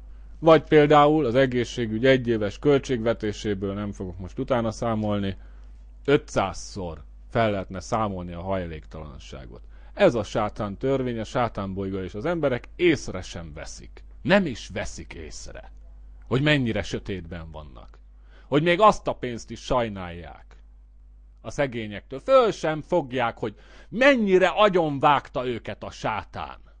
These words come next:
Meg sem értik olyanok, mint a Pesti László. Hogy az mennyibe kerül, meg mennyibe kerül. Ötszázszor fel lehetne számolni a hajléktalanságot.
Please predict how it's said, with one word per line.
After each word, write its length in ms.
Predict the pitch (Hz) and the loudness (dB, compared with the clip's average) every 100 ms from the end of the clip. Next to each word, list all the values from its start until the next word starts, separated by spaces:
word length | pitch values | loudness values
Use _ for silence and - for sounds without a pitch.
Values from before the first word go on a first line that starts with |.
| - - - - - - - - - - - - - - - - - - - | -20 -20 -20 -20 -20 -20 -20 -20 -20 -20 -20 -20 -20 -20 -20 -20 -20 -20 2
Meg 240 | 254 - | 4 4
sem 220 | - 233 | 2 4
értik 540 | 262 247 202 - 147 202 | 8 8 6 -2 -4 4
olyanok, 360 | 208 139 120 | 4 4 -2
mint 200 | 156 151 | -12 -6
a 60 | 156 | -6
Pesti 420 | - 131 - 107 | -4 -6 -8 -12
László. 600 | 101 85 - - 80 50 - - - - - - - - | -10 -12 -14 -20 -20 -20 -20 -20 -20 -20 -20 -20 -20 -8
Hogy 260 | 220 262 226 | -2 2 4
az 180 | 208 | 2
mennyibe 600 | 214 247 233 208 180 156 | -2 -6 -4 -6 -2 -2
kerül, 380 | - 175 156 143 | 0 -2 -2 -4
meg 220 | 131 123 | -6 -8
mennyibe 600 | 127 170 175 143 117 110 | -8 -8 -8 -10 -10 -10
kerül. 520 | - 110 90 82 65 - - - - - - - - - - - - - - - - - - - - - - - - - - - - - - - - - | -10 -12 -12 -14 -18 -20 -20 -20 -20 -20 -20 -20 -20 -20 -20 -20 -20 -20 -20 -20 -20 -20 -20 -20 -20 -20 -20 -20 -20 -20 -20 -20 -20 -20 -20 -20 -20 -2
Ötszázszor 1040 | 202 - - 110 87 - - - 62 64 - - - | 0 0 -4 -12 -10 -14 -18 -18 -18 -20 -20 -20 2
fel 220 | 143 113 | 4 4
lehetne 380 | 101 90 95 87 | 0 -6 -12 -14
számolni 540 | - 92 85 82 78 | -12 -12 -12 -14 -16
a 100 | 76 | -16
hajléktalanságot. 1300 | 78 80 67 - 69 64 - - - - - - | -14 -14 -16 -18 -18 -18 -20 -20 -20 -20 -20 -20